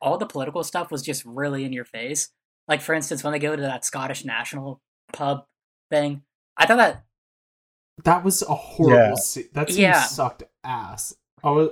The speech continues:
Speaker 2: I literally was rolling my eyes
Speaker 1: So,
Speaker 2: so hard at that. I was like,
Speaker 1: I
Speaker 2: "What
Speaker 1: think
Speaker 2: the fuck
Speaker 1: that
Speaker 2: is the
Speaker 1: scene
Speaker 2: point of
Speaker 1: sort of, like,
Speaker 2: this?"
Speaker 1: ties into my gripe with how the ending was. It's sort of like, if the politics of, like, the first movie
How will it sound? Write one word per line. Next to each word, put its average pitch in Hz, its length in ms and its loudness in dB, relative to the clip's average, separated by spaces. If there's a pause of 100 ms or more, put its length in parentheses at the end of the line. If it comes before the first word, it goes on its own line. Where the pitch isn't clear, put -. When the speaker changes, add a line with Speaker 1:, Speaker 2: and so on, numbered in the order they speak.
Speaker 2:
I 156 160 2
literally 160 360 2
was 139 180 0
rolling 131 360 -2
my 123 160 -2
eyes 120 120 0
Speaker 1:
So, 196 80 2
Speaker 2:
so 117 380 -4
hard 110 280 -8
at 110 140 -14
that. 120 500 -8
I - 40 -20
was 135 140 -18
like, 143 160 -16
Speaker 1:
I 165 60 4
Speaker 2:
"What 165 60 0
Speaker 1:
think 269 200 2
Speaker 2:
the 147 60 0
fuck 139 40 2
Speaker 1:
that 151 100 -2
Speaker 2:
is - 40 -8
the - 60 -2
Speaker 1:
scene 208 120 -4
Speaker 2:
point 208 120 -6
of - 60 -8
Speaker 1:
sort 190 120 -4
of, 180 60 2
like, 151 120 2
Speaker 2:
this?" - 60 -12
Speaker 1:
ties 143 340 -4
into 165 180 -6
my 135 120 -6
gripe 127 400 -8
with 135 160 -10
how 139 220 -2
the 131 180 -8 (240)
ending 156 380 -6
was. 175 460 -8 (420)
It's - 180 2
sort 208 160 2
of 208 100 -4
like, 170 180 0
if 151 100 -6
the 151 80 -4
politics 185 520 0
of, 160 100 -2
like, 139 140 -2
the 139 80 -6
first 147 340 -8
movie 147 440 -6